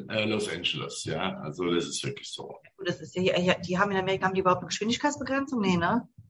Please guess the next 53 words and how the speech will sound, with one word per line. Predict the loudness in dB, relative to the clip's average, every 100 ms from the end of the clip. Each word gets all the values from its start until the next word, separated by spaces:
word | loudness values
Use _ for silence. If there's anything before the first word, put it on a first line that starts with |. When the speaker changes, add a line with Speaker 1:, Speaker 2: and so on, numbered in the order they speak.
| _ _ _ -16 -14 -14 0
Speaker 1:
Was | 6 10
haben | 12 12
die? | 12 10 4 -4 4
Speaker 2:
Die | 8
haben | 8
keine | 8 6 6
Geschwindigkeitsbegrenzung | 2 0 2 4 4 6 6 6 4
wie | 4
wir | 6 6
hier, | 6 6
mal | 6
fünfzig, | 4 0 0 0
hier | 6 8
mal | 8
hundert, | 8 8 8 6
hier | 4
mal | 4 6
achtzig, | 6 4 -4 0
hier | 10
Speaker 1:
Nein, | 12 12
Speaker 2:
mal | 12
Speaker 1:
die | 12
haben | 12
auf | 12
dem | 12 12
Highway | 12 12
haben | 12 12
sie | 12
sowieso | 12 10 10 8
immer | 8 6
feste | 4 4 4
Geschwindigkeitsbegrenzung, | 4 4 2 2 4 4 2 0 -4 -2 -2 2 4 4
ja. | 4 2 2 -4 -14 -20 -20 -16 -16 -16 -4
Und, | 2 4 4 2 -4
äh, | -2 2 4
deswegen | 4 6 8 8
kommen | 8 6
ja | 8
die | 6
Amerikaner | 6 4 4 4 6 2
auch | 2
gern | 2 2
zu | 2
uns | 2
nach | 2 2
Deutschland, | 4 2 2 2
um | 2
mal | 2 2
ein |
bisschen | 0 -2 -2
auf | -2
freier | 2 6 8
Strecke | 8 6 4 4 4